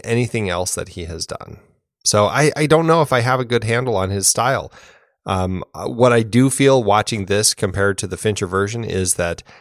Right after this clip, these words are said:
he doesn't have the, the, the, the, uh, I, I don't know if prowess is the right word, or just he's not as adept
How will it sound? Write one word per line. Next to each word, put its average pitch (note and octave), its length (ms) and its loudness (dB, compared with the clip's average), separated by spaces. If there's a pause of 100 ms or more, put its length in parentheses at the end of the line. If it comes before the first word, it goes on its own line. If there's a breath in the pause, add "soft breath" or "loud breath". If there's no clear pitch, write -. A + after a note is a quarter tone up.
he A2+ 180 -6
doesn't A#2 500 2
have F2+ 680 -6 (140)
the, E2+ 480 -6
the, F2 300 -14 (540)
the, F2 540 -4
the, F2 480 -10
uh, E2+ 180 -8 (680)
I, F#2 260 -12
I G2+ 80 -12
don't G2+ 100 -4
know F#2 60 -4
if - 140 -12
prowess A2+ 500 2
is C#3+ 120 -4
the C#3+ 60 2
right C3+ 140 6
word, B2+ 420 6
or G2+ 180 4
just G2+ 240 0 (420 loud breath)
he's A2 280 0
not A#2+ 280 4
as G#2 340 2
adept G#2 460 -2